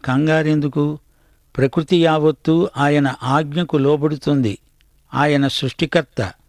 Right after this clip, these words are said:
సర్వాధికారము గల ప్రభువు. నీవు ప్రభువులాగే నిశ్చింతగా ఉండగలవా?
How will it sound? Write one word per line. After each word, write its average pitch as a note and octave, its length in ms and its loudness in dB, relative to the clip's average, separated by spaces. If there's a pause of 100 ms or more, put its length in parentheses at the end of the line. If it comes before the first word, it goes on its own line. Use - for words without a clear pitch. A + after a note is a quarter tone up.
(360)
సర్వాధికారము D3 1080 0
గల C3+ 220 0
ప్రభువు. A#2+ 600 -2 (640)
నీవు D#3 480 2 (140)
ప్రభువులాగే C#3+ 880 2
నిశ్చింతగా D3 840 0
ఉండగలవా? C3 840 -2